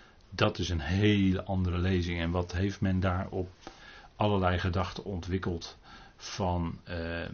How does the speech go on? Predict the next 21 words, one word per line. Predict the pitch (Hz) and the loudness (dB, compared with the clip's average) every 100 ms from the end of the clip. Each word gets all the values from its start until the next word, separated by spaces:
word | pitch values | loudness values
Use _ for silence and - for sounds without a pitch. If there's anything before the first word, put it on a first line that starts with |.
| 76 | -10
mannelijke | 98 95 92 95 98 90 101 | -4 -2 0 0 0 -4 -4
overheersing | 104 92 90 98 101 - 95 98 | -4 -2 2 2 2 2 0 -2
over | 95 98 | -2 -2
de | 101 | 0
vrouw | 95 95 95 95 95 | 0 2 2 2 0
en | 98 | 2
noem | 104 | 4
alles | 98 101 98 | 2 2 2
maar | 110 | 2
op. | 104 82 - - - - - - - - - - - - | 2 -2 -10 -20 -20 -20 -20 -20 -20 -20 -20 -20 -20 -4
Nee, | 104 107 110 104 - - - - - - - - - | 2 6 6 4 -4 -20 -20 -20 -20 -20 -20 -20 -10
het | - 98 | -4 -2
herstel, | 85 98 - - 160 139 85 - - - - - - - - | 0 0 0 2 4 4 2 -8 -18 -20 -20 -20 -20 -20 -14
de | - | -10
verantwoordelijkheid, | - 85 90 104 143 160 - 92 80 76 - - - - - - - - | -4 -2 4 8 10 10 6 0 -4 -6 -12 -16 -20 -20 -20 -20 -20 -18
die | 98 90 107 | -10 2 4
ligt | 110 104 - | 6 4 0
bij | 85 | -4
de | 82 | -4
man. | 82 80 78 - - - | -4 -6 -10 -16 -20 -16
Maar | - 87 82 | -6 -6 -4